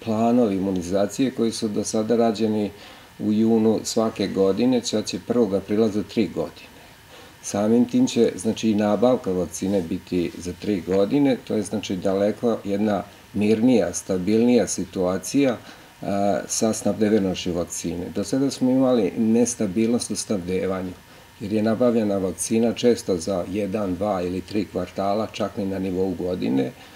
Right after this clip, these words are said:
onda, <clears throat> nisu se javljali svi dobavljači, problem je bio evidentan.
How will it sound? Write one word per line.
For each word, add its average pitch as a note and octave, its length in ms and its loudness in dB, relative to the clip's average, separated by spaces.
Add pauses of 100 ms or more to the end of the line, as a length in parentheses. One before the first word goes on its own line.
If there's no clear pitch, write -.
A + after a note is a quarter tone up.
(240)
onda, A#2 420 -2 (140)
<clears throat> A2+ 1300 2
nisu A#2+ 480 2
se B2 160 0
javljali A#2+ 400 4
svi B2 180 0
dobavljači, G#2 800 2 (100)
problem A2 400 2
je F#2+ 80 -2
bio F#2+ 280 -2
evidentan. F2 640 -4